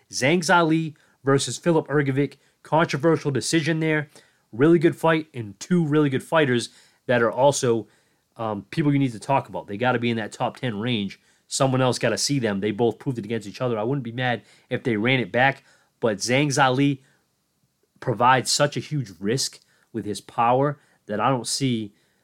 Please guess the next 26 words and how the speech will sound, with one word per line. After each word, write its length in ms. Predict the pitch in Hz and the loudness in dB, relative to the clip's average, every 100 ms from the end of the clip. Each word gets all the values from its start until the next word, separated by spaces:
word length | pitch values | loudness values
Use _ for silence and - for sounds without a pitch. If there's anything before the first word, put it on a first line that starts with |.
| _ _ - | _ _ 0
Hrgovic 440 | 123 123 117 123 | 0 2 0 0
or 80 | 131 | 4
really 260 | 175 147 - | 4 4 2
anyone 540 | 135 143 101 87 82 - _ _ | 2 2 0 -6 -14 -20 _ _
rushing 580 | 107 107 117 127 123 98 | -14 2 2 2 -2 -6
to 100 | 92 | -6
get 180 | 101 98 | -6 -4
back 260 | 107 98 110 | -4 -4 -4
in 120 | 101 | -4
there 140 | 92 | -4
with 180 | 92 92 | -4 -8
him. 160 | 82 73 _ _ - | -10 -20 _ _ -14
I 80 | |
just 240 | 90 92 - | -10 -10 -10
don't. 220 | 92 78 _ _ _ _ _ _ _ _ _ _ _ _ _ _ | -14 -14 _ _ _ _ _ _ _ _ _ _ _ _ _ _
So 160 | _ 98 | _ -6
the 80 | 95 | -2
heavyweight 340 | 135 139 143 | 0 2 0
division 300 | 123 127 113 | 0 -2 -4
has 180 | 113 104 | -4 -4
a 40 | |
lot 320 | 90 104 117 | -2 -2 -4
to 100 | - | -6
look 140 | 107 98 | -10 -8
forward 340 | - 104 101 | -2 0 -2
to. 260 | 104 104 | -6 -10